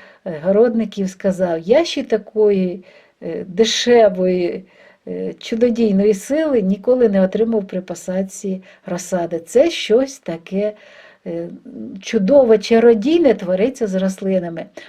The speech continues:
Отож, наберіться, е, те-, терпцю і потерпіть, а на десяту добу ми вже бачимо, як рослина гарно починає стартувати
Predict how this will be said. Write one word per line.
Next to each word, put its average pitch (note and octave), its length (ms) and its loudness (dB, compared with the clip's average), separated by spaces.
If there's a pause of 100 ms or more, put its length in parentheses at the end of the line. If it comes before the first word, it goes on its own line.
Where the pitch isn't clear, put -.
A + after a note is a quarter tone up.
Отож, A#3 320 -2
наберіться, G3+ 1000 0 (480)
е, F3+ 200 -8 (520)
те-, F#3+ 360 2
терпцю A#3 680 -2
і B3+ 440 2
потерпіть, A#3 920 0
а F#3 100 -8
на F3 160 -4
десяту C4 760 -2
добу G#3 580 2
ми F#3+ 180 0
вже F3+ 200 -6
бачимо, G#3 480 -4
як F#3 300 -6
рослина G3 460 -8
гарно F#3+ 400 -2
починає F3+ 640 -8
стартувати G3+ 840 -8